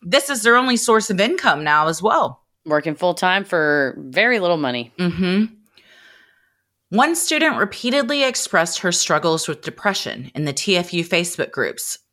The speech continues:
Speaker 1: Coaches would encourage her again and again to do the mirror exercise.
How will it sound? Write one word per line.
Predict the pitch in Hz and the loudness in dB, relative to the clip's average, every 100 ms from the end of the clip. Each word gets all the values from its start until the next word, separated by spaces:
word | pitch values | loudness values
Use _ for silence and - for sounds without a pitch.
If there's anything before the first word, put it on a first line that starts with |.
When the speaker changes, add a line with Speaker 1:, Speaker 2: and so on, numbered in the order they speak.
| _ _ _ | _ _ _
Speaker 1:
Coaches | - 170 233 208 | -6 -2 0 0
would | 240 247 | 2 2
encourage | 240 - 247 226 - | 0 4 6 6 2
her | 165 143 | 4 4
again | 139 156 208 | 2 0 2
and | 262 | 0
again | 226 190 175 | 2 2 2
to | 190 175 | 0 -2
do | 170 | -2
the | 170 | 0
mirror | 180 226 196 | 2 4 4
exercise. | 92 - 131 - 110 85 - | 4 2 -2 0 0 0 -6